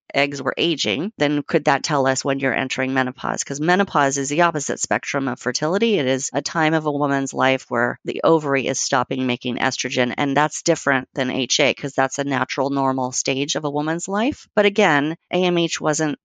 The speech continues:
terribly helpful and didn't pan out to be a helpful predictor of the exact time point of when a woman enters menopause.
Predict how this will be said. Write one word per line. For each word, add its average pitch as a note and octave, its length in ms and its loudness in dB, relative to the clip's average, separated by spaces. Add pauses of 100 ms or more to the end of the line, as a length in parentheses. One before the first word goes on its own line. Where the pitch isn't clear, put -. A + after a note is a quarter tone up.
terribly D3+ 420 2
helpful C#3+ 600 2
and C3+ 500 0
didn't D3+ 360 0
pan C#3+ 240 0
out C3 240 2
to C#3 360 0
be D3 140 2
a C3+ 60 4
helpful C3+ 420 -2
predictor C3+ 540 2
of C3 100 2
the C3+ 120 2
exact C3 520 -2
time C3+ 460 0
point - 600 -4
of C3+ 200 0
when C3+ 160 2
a C#3 60 2
woman B2+ 280 2
enters - 480 -4
menopause. - 460 -4